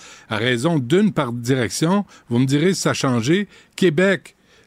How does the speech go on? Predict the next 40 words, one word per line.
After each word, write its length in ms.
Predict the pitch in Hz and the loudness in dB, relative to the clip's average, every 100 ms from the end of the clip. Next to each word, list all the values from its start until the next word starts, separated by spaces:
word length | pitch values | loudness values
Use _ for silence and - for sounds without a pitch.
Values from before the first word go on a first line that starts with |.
| - | -4
les 80 | 110 | -2
prix 160 | 156 | 0
Nobel 360 | 165 143 165 160 | 0 2 2 2
au 60 | 123 | 2
ministère 340 | 120 - 156 | 2 0 0
des 140 | 143 | 0
Transports 540 | 113 131 117 - 156 151 | -2 -4 -2 0 0 0
prévoient 340 | 139 120 180 | -2 -2 0
une 80 | 156 | 2
mise 180 | 175 170 | 2 2
en 100 | 139 | 0
service 420 | 151 127 165 175 | 0 0 -2 -2
partielle 400 | - 127 - 180 | -4 -2 0 -2
du 160 | 139 135 | 0 2
nouveau 380 | 170 190 196 | 2 2 2
pont, 340 | 165 185 190 147 - - - | 2 0 0 -2 -10 -20 -10
cinq 300 | - 170 165 | -2 -2 2
voies 160 | 190 | 0
sur 180 | 156 139 | 0 -2
six, 300 | - 185 - - | 0 -2 -2 -4
à 100 | 147 | -2
la 180 | 151 | -2
fin 300 | 135 180 190 170 - _ _ - | -2 -2 -2 -2 -8 _ _ -16
deux 240 | 98 139 | 0 2
mille 240 | 165 170 156 | 4 2 2
vingt-six. 760 | 156 139 - 208 233 - - _ _ _ _ _ _ _ _ - | 2 0 0 0 0 -6 -14 _ _ _ _ _ _ _ _ 0
Et 160 | 127 | 2
à 100 | 139 | 0
court 260 | - 185 139 | 0 0 2
terme, 360 | - 196 190 143 | 0 0 2 0
le 80 | |
pont 240 | 135 190 185 | 0 0 0
fonctionnera 600 | 160 143 - 135 139 180 | 0 0 0 0 0 0
avec 280 | 165 120 113 | -2 -4 -2
seulement 320 | 175 170 185 | -2 0 0
deux 160 | 147 151 | 2 0
voies 260 | 127 180 | 2 -2
pour 120 | 151 | 0
encore 400 | 131 127 165 160 | -2 -2 -2 -2
six 340 | - 208 185 | 0 -2 -2